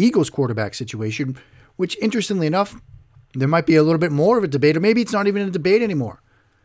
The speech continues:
Yes, the Eagles lost to the Green Bay Packers. Yes, suddenly the Eagles are now trailing by more than a game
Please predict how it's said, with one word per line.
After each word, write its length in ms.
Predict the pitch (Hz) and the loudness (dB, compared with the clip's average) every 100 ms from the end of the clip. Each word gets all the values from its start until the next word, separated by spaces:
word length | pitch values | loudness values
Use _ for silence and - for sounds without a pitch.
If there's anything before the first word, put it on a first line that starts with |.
| _ _ _ _ | _ _ _ _
Yes, 360 | 120 139 160 | 0 0 0
the 360 | - 131 123 123 | -4 -4 -4 -4
Eagles 300 | 131 147 135 | 0 0 0
lost 400 | 120 123 143 - | -2 -2 -2 -6
to 120 | 135 | -6
the 200 | 117 117 | -4 -4
Green 240 | 113 127 120 | -4 -4 -2
Bay 140 | 123 | -4
Packers. 480 | 120 110 113 127 113 | -4 -4 -4 -4 -4
Yes, 220 | 117 127 | -4 -4
suddenly 560 | - - - 120 127 127 | -6 -10 -8 -4 -2 -2
the 280 | 117 117 110 - _ _ | -2 -4 -4 -12 _ _
Eagles 360 | - 139 143 135 | -6 0 2 2
are 60 | 127 | 2
now 440 | 117 120 123 117 - _ _ - - - - - | 2 2 0 -4 -12 _ _ -20 -18 -16 -16 -14
trailing 800 | - - 147 185 147 117 107 - _ _ | -10 0 4 4 4 0 -4 -10 _ _
by 140 | 113 | -6
more 240 | 127 143 165 | 0 0 2
than 120 | 165 | 0
a 60 | 156 | 0
game 560 | 156 170 131 110 101 | 0 0 0 -2 -8